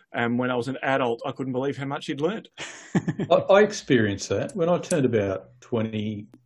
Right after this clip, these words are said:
Speaker 2: twenty-one, I was amazed at how Dad had grown up in the last few years. And now that I've got teenagers, I'm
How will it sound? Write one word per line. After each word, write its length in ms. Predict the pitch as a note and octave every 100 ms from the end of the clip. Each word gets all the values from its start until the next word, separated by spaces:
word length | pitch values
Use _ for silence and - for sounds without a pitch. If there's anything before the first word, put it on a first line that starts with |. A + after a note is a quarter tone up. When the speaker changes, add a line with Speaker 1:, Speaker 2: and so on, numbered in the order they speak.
| _ _ _
Speaker 2:
twenty-one, 680 | - A#2 A2 A2+ A#2+ A#2+ A2 -
I 40 | C3+
was 140 | B2
amazed 680 | C3+ C3+ C#3+ F3+ F#3+ F3+ C#3+
at 160 | C3
how 540 | - B2 B2 A#2+ - -
Dad 180 | - A#2+
had 140 | A#2+ G#2+
grown 200 | A#2 A2
up 160 | C3+
in 60 | C3+
the 60 | A#2
last 340 | G2+ F#2+ -
few 120 | -
years. 340 | F#2+ F2 E2 - - _ - C5 C5 - _ _ _ _ _ _ _ -
And 120 | B2+
now 280 | C#3 D#3 E3
that 120 | C3+
I've 140 | B2+ A#2+
got 200 | C#3+ -
teenagers, 720 | C#3+ D3+ C3+ G2+ G#2+ A#2 -
I'm 240 | A#2+ A#2+